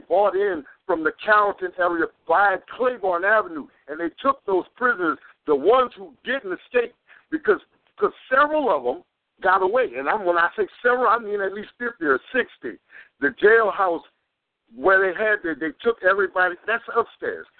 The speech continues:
The highest that water got was to the courthouse steps. How do I know that? Because I also put some people on the courthouse steps that was the gist of where the water went. When the water got to Perdido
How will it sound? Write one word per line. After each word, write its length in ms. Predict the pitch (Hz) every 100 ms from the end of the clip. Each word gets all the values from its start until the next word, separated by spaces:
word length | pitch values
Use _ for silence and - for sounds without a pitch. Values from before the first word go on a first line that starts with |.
| _
The 80 | 139
highest 460 | - 240 277 254 214
that 160 | 220
water 320 | 175 240 214 -
got 200 | 202 196
was 160 | 175 -
to 100 | 196
the 60 | 143
courthouse 560 | - 240 220 170 160 -
steps. 240 | - - - _ - -
How 260 | - - 208
do 160 | 190
I 120 | 156 -
know 200 | 147 208
that? 220 | 202 196 - - -
Because 260 | 147 190 151
I 80 | 143 165
also 400 | 214 - 185 156 -
put 160 | 233 -
some 180 | 214 185 -
people 360 | 226 220 - 139 - _ -
on 380 | 226 233 175 139 - 170
the 80 |
courthouse 600 | 170 - 214 185 196 180 - -
steps 260 | 240 - _ _ -
that 100 | 202
was 140 | 180 156 -
the 80 | 123 - -
gist 260 | 220 -
of 100 | 156
where 180 | 147 151
the 80 | 135
water 340 | 175 214 160
went. 220 | 131 104 - - -
When 160 | 139 147
the 60 |
water 400 | 123 165 240 247 -
got 220 | 220 -
to 80 | 180
Perdido 800 | - 151 - 240 240 170 90